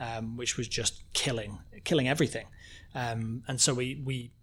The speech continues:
had a conversation about what we're gonna, and again, I'm gonna speak very honestly about it. You know, we spoke with the investors, um, as a group, and we said that we can't do this anymore. And I said, "What we should do is we should lose two chefs and we should just do a simple food offer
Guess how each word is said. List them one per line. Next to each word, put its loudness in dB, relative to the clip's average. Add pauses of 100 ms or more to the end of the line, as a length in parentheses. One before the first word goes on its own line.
(160)
had 0
a 2
conversation 6
about 2
what -4
we're -6
gonna, -6
and 0
again, 8
I'm 6
gonna 2
speak 0
very 0
honestly 2
about -4
it. -4
You -8
know, -6
we -4
spoke 2
with -2
the 0
investors, 0 (420)
um, -6 (260)
as 2
a 4
group, 6
and -2
we -2
said 0 (760)
that -2
we 0
can't 2
do 10
this 6
anymore. -4
And -4
I 0
said, 4
"What -2
we -4
should 8
do 4
is -4
we -2
should 0
lose 2
two 4
chefs 2
and -4
we 0
should 2
just -2
do -2
a 2
simple 6
food 2
offer 2